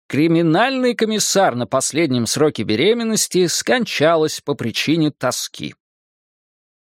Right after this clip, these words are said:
Если бы ей разрешили поехать домой. Но почему нельзя лежать дома под капельницей и самой мерить давление раз в два часа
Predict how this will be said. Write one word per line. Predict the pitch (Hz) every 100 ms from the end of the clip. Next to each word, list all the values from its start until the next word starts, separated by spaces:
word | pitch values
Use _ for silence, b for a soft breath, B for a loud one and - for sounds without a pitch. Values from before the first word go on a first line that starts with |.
| _ _ _ -
Если | 110 107 120 110 127
бы | 117
ей | 117 113 123
разрешили | 123 110 113 - 131 117
поехать | - 110 104 117 120 117 110
домой. | 113 107 107 131 - _ _ B B B B _
Но | 180 190
почему | 196 - 202 202 202
нельзя | 196 190 170 180
лежать | 175 160 165 139
дома | 135 160 131
под | 107 104 -
капельницей | - 147 156 98 95 92 107
и | 127
самой | - 143 175 170
мерить | 123 113 107
давление | 113 110 135 160 135
раз | 117 113
в | 117
два | 117 113
часа | - 117 - - 131